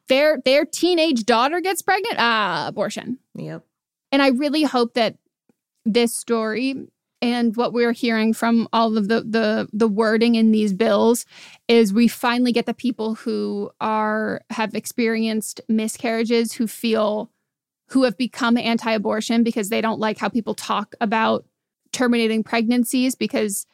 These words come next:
Speaker 1: they have had a miscarriage in a time period where other people don't refer to that as a baby.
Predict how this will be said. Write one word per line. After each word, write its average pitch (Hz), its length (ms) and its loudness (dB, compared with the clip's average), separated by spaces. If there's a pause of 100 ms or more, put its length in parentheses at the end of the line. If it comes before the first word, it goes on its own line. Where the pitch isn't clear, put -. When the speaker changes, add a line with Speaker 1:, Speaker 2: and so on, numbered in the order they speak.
(680)
Speaker 1:
they 226 600 2 (120)
have 226 300 -2
had 226 380 0 (100)
a 226 80 2
miscarriage 220 600 0
in 220 120 -4
a 214 80 -4
time 214 280 -4
period 220 340 -2
where 220 180 -4
other 214 180 -2
people 214 280 -6
don't 202 220 -6
refer 220 300 -6
to 208 80 -10
that 220 140 -4
as 214 120 -4
a 214 60 -2
baby. 208 480 -2